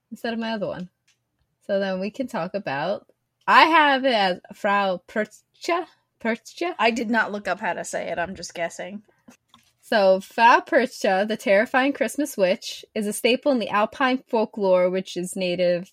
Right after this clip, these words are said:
Speaker 1: kinda to, like, southern Germany, Austria, and as well as Switzerland.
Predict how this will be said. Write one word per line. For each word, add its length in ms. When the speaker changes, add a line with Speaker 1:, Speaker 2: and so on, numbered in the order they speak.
Speaker 1:
kinda 280
to, 100
like, 180
southern 400
Germany, 420
Austria, 600
and 420
as 200
well 180
as 100
Switzerland. 640